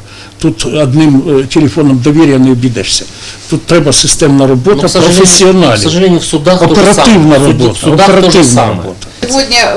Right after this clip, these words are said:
Speaker 3: власть говорит о том, что все-таки будут найдены механизмы борьбы с этим. И, ну, что остается делать? Надеяться нужно, так, Микола
Speaker 2: Ну.
Speaker 3: Олександрович? Чи сподіваєтеся ви, як керівник
Speaker 2: Ну.
Speaker 3: підприємства,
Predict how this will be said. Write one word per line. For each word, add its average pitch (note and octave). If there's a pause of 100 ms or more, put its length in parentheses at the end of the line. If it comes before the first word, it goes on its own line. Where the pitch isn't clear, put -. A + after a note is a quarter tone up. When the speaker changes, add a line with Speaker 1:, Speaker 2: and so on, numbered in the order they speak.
Speaker 3:
власть G3
говорит G3
о F#3+
том, A#3
что - (100)
все-таки E3+
будут D#3+
найдены D#3
механизмы G#3+
борьбы F#3
с -
этим. E3+ (100)
И, E3+
ну, F#3+
что A3+
остается E3+
делать? C3 (260)
Надеяться A3
нужно, C#3
так, G#3
Микола F#3+
Speaker 2:
Ну. E3+
Speaker 3:
Олександрович? D3 (100)
Чи A3
сподіваєтеся A3+
ви, D#3+
як C#3
керівник D#3
Speaker 2:
Ну. A2
Speaker 3:
підприємства, F#3